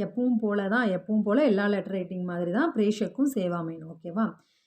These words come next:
சேவாமேன், மண்டல் பவிஷ்ய நிதி அதிகாரி, சென்னை. அதுலயே கொடுத்துட்டாங்க இல்லையா இந்த சேவாமே? சேவாமேன்றது அதுலயே வர்ற அட்ரஸ் தான். ஆ, பிரேஷக் வந்து ஏதோ ஒரு அட்ரஸ்,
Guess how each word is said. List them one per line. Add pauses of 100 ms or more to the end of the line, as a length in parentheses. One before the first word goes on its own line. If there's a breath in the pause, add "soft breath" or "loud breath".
(400)
சேவாமேன், (840)
மண்டல்
பவிஷ்ய
நிதி
அதிகாரி,
சென்னை. (340)
அதுலயே
கொடுத்துட்டாங்க
இல்லையா
இந்த
சேவாமே? (300 soft breath)
சேவாமேன்றது (100)
அதுலயே
வர்ற (200)
அட்ரஸ்
தான். (300)
ஆ,
பிரேஷக்
வந்து
ஏதோ
ஒரு
அட்ரஸ்,